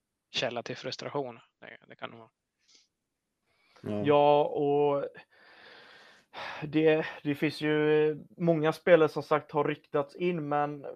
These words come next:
Speaker 3: det är ju många spelare som jag känner spontant också i våran trupp idag som vi inte vet vad s-, vilken framtid som väntar.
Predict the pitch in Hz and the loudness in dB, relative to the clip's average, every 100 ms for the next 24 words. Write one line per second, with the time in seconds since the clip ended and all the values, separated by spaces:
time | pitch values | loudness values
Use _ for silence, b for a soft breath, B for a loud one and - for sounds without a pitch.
0 | - - 156 156 156 156 156 - _ _ | -18 -8 0 2 2 0 -2 -8 _ _
1 | _ 160 165 185 165 170 - 185 151 143 | _ -6 0 0 0 -2 2 4 4 0
2 | 165 143 139 143 127 - 139 127 _ - | -2 -2 -2 -4 -6 -6 -8 -8 _ 0
3 | 143 143 147 - 147 - - - - 143 | 4 4 2 -2 -4 -4 -6 -4 -2 -4
4 | 131 139 135 - 135 - 123 160 185 - | -2 0 0 -4 -14 -8 2 4 4 0
5 | 131 127 123 _ _ _ - 165 165 127 | -6 -6 -12 _ _ _ -8 -6 -6 -8
6 | - 135 156 143 - - _ - - 147 | -8 -4 -4 -6 -10 -20 _ -20 -8 0
7 | 139 - - 139 143 131 151 135 - 123 | 0 0 -14 -10 -10 -4 -4 -4 -6 -12
8 | 127 143 131 - - 147 | -6 -4 -4 -6 -2 0